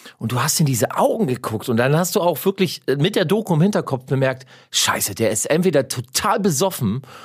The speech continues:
oder er hat sonst irgendein Medikament.“ Also das war nicht richtig, wie er da stand. Auch wie er gesprochen hat, wie er sich gegeben hat und,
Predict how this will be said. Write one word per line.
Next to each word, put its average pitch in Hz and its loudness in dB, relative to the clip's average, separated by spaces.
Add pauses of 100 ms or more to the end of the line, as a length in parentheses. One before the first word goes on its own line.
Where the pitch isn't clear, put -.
(220)
oder 165 2
er 131 2
hat 147 -4
sonst 202 0
irgendein 208 2
Medikament.“ 151 0
Also 135 2 (260)
das - -2
war 160 2
nicht 202 0
richtig, 151 0
wie 113 2
er 104 4
da 104 0
stand. 127 -2 (680)
Auch - 0
wie 190 4
er 175 2
gesprochen 196 2
hat, 147 0
wie 151 2
er 151 4
sich 151 -4
gegeben 180 0
hat 147 0
und, 139 -2